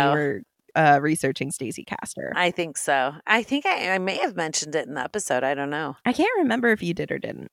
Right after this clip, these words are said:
Speaker 1: Yeah, I don't know.
Speaker 2: But Lynn died in prison on August thirtieth, two thousand ten. Uh, she overdosed herself on her blood
Speaker 1: Oh.
Speaker 2: pressure medication.
Speaker 1: Oh, so was she, like, hoarding it and then took it all at once,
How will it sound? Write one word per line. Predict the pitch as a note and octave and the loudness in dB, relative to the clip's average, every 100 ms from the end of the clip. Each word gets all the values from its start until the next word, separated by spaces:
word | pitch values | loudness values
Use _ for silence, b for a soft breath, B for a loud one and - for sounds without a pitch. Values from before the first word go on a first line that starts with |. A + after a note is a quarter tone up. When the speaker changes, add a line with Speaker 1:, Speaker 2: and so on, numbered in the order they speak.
| - | -14
Speaker 1:
Yeah, | F3 E3+ E3+ D#3 D3 | 0 4 6 6 4
I | E3+ | 0
don't | E3 | -2
know. | D#3+ C#3 C#3 | -4 -6 -4
Speaker 2:
But | G3 A3+ A3 - | 4 6 6 0
Lynn | A3+ A3+ C4 D4+ E4 | -2 4 4 4 2
died | A3+ A3 G#3+ | 4 4 4
in | G#3 F#3+ G3+ | 4 2 0
prison | G#3 F3 E3+ D#3 D#3+ | 0 0 2 0 2
on | D#3+ | 2
August | D#3+ F3 G3+ - | 0 -2 -4 0
thirtieth, | F3 E3+ F3 - | 2 2 -4 -6
two | - | -6
thousand | F3 E3 F3+ F#3 | 0 2 2 0
ten. | F#3+ - D#3 D3 C#3+ D#3 b b b b - | -2 -2 0 0 0 -4 b b b b -8
Uh, | D#3 D#3 D3+ | -2 0 -2
she | - - G#3 - | -4 -4 -4 0
overdosed | F3 F3 F#3 F3+ E3+ F3 - | 2 2 2 2 0 0 -6
herself | F3+ E3+ - - D#3 D3 B2+ - - | -4 -4 -4 2 6 6 4 -4 -2
on | D#3 C#3+ C#3 | 2 2 2
her | D#3+ C#3+ C#3+ | -2 -4 0
blood | C#3+ | 0
Speaker 1:
Oh. | D#3+ G#3+ | 4 4
Speaker 2:
pressure | C#4 A#2 A#2 | 4 2 -2
medication. | - - - - - - - G#3 _ _ _ _ _ _ | -8 -12 -12 -12 -14 -14 -14 -14 _ _ _ _ _ _
Speaker 1:
Oh, | D#3 G3 D#4+ D3+ | -2 0 2 2
so | - E3+ D#3+ | 2 2 4
was | D#3+ | 2
she, | D3+ F3 | 0 0
like, | D#3 D3+ | 0 0
hoarding | - D#3 D#3 F3 F#3+ | 0 2 2 0 -2
it | G3+ G#3 | 0 0
and | E3 D3+ | -2 -4
then | D3 | -6
took | C#3 D#3+ | -6 -2
it | D3+ | 2
all | D3 | 4
at | C3+ | 2
once, | A#2 C3 F3 - | -2 -6 -6 -10